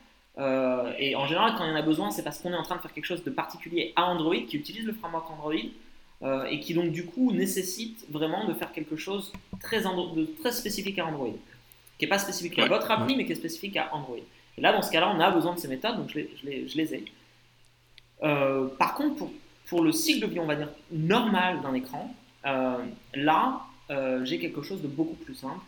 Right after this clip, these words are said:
Speaker 1: euh, que le cycle de vie de l'activité. Et donc, tout simplement, un écran, il est créé. Donc, un écran, c'est une, une classe Java classique. Comme, elle a, elle a rien de spécial, ou quasiment rien de spécial, à part, euh,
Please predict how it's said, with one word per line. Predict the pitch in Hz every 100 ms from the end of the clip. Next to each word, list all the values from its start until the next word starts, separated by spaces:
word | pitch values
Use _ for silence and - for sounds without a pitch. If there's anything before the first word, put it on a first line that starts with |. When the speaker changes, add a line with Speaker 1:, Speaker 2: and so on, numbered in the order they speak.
| - -
Speaker 1:
euh, | 123 113
que | -
le | 131
cycle | 135 127
de |
vie | 123
de | 156
l'activité. | 131 - 123 117 175 262 - - - -
Et | 143
donc, | 156
tout | 190
simplement, | 220 202 165 202 262 -
un | 165 175
écran, | - 196
il | 160
est | 135
créé. | - 202 180
Donc, | 165 151
un | 196
écran, | 220 233
c'est | 220 151 -
une, | 143 131 127 127 - - -
une | 151 143 -
classe | 240 269 269 - -
Java | 147 170 170 180 247 262 - - - - - -
classique. | 208 190 - 127 - - - - - - - - _
Comme, | - 240 247 247 240 226 - - - -
elle | 196 196
a, | 208
elle | 190
a |
rien | 233
de | 254
spécial, | - - 196 - 214 254
ou | 180 - -
quasiment | 269 254 214 190
rien | 180 175
de |
spécial, | - 156 - 208 330 - - - - 156
à | 165
part, | - 196 - 170
euh, | 147 135